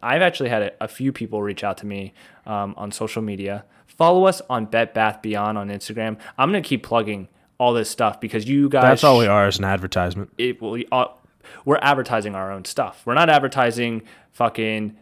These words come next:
Speaker 1: Bengay or Old Spice. We're
Speaker 2: Not
Speaker 1: advertising
Speaker 2: yet.
Speaker 1: our own.
Speaker 2: Old Spice would be fun, though.
Speaker 1: That would be tight. No, that we, I mean, I'm not saying
Speaker 2: Do you
Speaker 1: we
Speaker 2: think I'd get to
Speaker 1: wouldn't.
Speaker 2: meet Terry Crews?
Speaker 1: For sure. And then the guy who also rides the horse.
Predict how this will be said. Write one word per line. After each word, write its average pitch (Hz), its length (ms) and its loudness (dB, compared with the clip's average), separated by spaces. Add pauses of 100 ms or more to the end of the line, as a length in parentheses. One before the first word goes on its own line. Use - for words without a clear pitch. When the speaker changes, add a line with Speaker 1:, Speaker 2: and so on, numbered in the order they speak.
Speaker 1:
Bengay 107 680 -4 (200)
or 104 220 -6
Old 117 180 -4
Spice. 87 480 -12 (320)
We're 120 120 2
Speaker 2:
Not - 80 2
Speaker 1:
advertising 123 540 2
Speaker 2:
yet. 107 180 0
Speaker 1:
our 117 160 -4
own. 117 80 -4 (140)
Speaker 2:
Old 165 120 6
Spice 139 320 4
would 117 60 -4
be 104 100 -2
fun, 110 320 2
though. 95 140 0 (100)
Speaker 1:
That 117 140 4
would 117 100 0
be 113 80 -6
tight. 95 340 -10
No, 127 200 -2
that 101 160 -4
we, 123 120 0
I - 60 -2
mean, 117 320 -4 (300)
I'm 131 100 2
not 135 180 4
saying 127 140 0
Speaker 2:
Do 147 60 4
you - 20 6
Speaker 1:
we 190 40 8
Speaker 2:
think 214 100 6
I'd - 60 8
get - 20 0
to - 80 0
Speaker 1:
wouldn't. 143 120 4
Speaker 2:
meet 170 140 4
Terry 135 240 6
Crews? 101 540 -2 (340)
Speaker 1:
For 104 160 -6
sure. 120 400 -2
And 120 160 -6
then 110 80 -2
the 107 80 -4
guy 104 220 0
who 104 100 -2
also 98 180 -6
rides 101 260 -8
the 101 100 -8
horse. - 400 -16